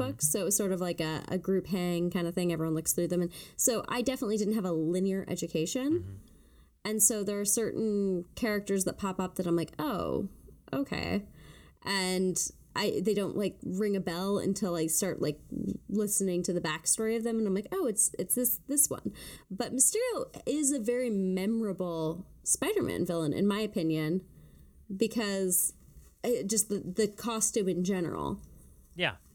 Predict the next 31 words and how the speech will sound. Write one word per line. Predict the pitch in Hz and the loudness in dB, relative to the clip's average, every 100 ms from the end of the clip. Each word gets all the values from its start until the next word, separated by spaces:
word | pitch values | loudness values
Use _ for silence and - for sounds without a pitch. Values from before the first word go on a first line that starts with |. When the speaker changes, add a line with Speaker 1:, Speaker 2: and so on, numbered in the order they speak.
| - _ | -20 _
Speaker 1:
And | 214 202 180 196 - | 0 2 2 0 0
I | |
remember | 214 214 226 214 220 | 0 0 0 0 0
thinking | 226 202 196 | 0 0 0
it | |
was | - - | 2 2
kinda | 214 175 | 2 -2
cool | - 180 170 | 0 2 2
that | 113 | -2
he | 170 | 0
was, | 170 | 0
like, | 165 - | 0 0
basically | 185 180 170 170 156 - - - | 2 2 0 0 0 -2 -8 -6
everything | 202 190 190 175 | 0 0 0 0
was | - | 0
Speaker 2:
Mm-hmm. | 123 - - | 0 0 -2
Speaker 1:
fake. | 113 - - - - - - - - - - - _ - | -4 -12 -18 -20 -20 -20 -20 -20 -20 -20 -20 -20 _ 0
But | 226 - | 0 0
I | 226 | 0
loved | 202 196 220 233 220 196 - - - | 0 2 0 0 0 0 -4 -8 -6
the | 196 196 | -2 0
rationale | 185 175 180 190 185 175 170 | 0 0 0 2 2 2 0
for | 160 180 | 0 -2
this | 165 170 | 0 0
as | - 170 170 - - | 0 0 0 2 2
to | 170 165 160 | 2 2 2
why | 165 208 202 156 156 165 - - - - - - - - - - - - _ | 0 0 0 0 2 0 -2 -14 -20 -20 -20 -20 -20 -20 -20 -20 -20 -20 _
he | - 196 | 0 2
was | 185 | 2
doing | 175 156 156 | 2 0 0
this, | 156 156 | 0 2